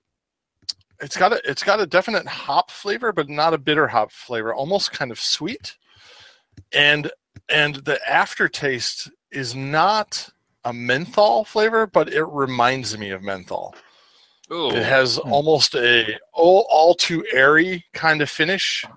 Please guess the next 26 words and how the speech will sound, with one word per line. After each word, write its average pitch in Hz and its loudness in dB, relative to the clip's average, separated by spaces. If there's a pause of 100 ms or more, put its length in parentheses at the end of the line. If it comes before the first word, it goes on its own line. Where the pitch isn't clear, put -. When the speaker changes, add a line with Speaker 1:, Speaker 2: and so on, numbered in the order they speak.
(160)
Speaker 2:
Oh, 127 -6
Speaker 1:
that 127 0
Speaker 2:
no. - 0
Speaker 1:
almost 143 0
leaves, 139 -2 (100)
leaves 160 2
your 151 4
throat 156 0
so - 4
clean. 208 -2 (920)
So, 139 6
but 160 4
it's 165 -4
not, 190 4 (240)
it's 165 -8
not 180 4
menthol. 151 -2
It 135 -8
just 156 -6
has 151 2
the 131 -4
same 139 -2
impression 127 -4
that 101 -12
menthol 104 -12
leaves. - -20